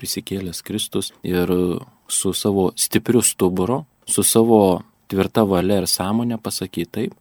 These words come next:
aš esu katalikas ir šitoj situacijai man sprendimas labai svarbus toks, kokį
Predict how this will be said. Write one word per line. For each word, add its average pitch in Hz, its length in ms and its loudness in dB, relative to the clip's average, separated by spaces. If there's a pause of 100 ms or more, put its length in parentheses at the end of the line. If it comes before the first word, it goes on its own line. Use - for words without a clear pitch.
aš - 100 -10
esu - 200 -4
katalikas 107 640 -4
ir 90 60 -4
šitoj - 280 -6
situacijai 92 720 -8 (200)
man 90 260 -6 (140)
sprendimas 110 760 -4 (240)
labai 95 280 -2
svarbus 92 540 -6
toks, - 440 -2 (220)
kokį 104 320 -4